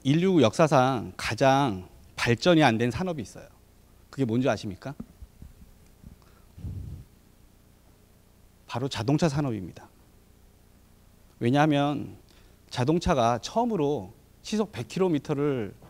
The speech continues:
넘은 적이 있는데 그때가 언제인 줄 아세요? 바로 천구백이 년입니다. 무려 백십칠 년 전입니다.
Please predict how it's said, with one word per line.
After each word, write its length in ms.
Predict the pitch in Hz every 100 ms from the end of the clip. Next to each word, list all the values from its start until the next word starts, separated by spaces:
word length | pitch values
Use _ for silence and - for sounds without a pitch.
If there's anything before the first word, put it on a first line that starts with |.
| - -
넘은 240 | 123 160
적이 200 | 156 135
있는데 480 | 107 101 117 143 90 - _
그때가 300 | - 123 151
언제인 260 | 117 117 143
줄 80 | 120
아세요? 280 | 98 113 131 _ _ _ _ _ _ _ _ _ _ _ _ - _ - _ - - - - _ - - - -
바로 440 | 147 160 170 110 - - -
천구백이 500 | - 254 233 208 113
년입니다. 440 | 127 120 104 - - - - - - _ _ _ _ _ _ -
무려 320 | 151 147 190
백십칠 580 | - - - - - 277
년 140 | 269 180
전입니다. 420 | 113 90 82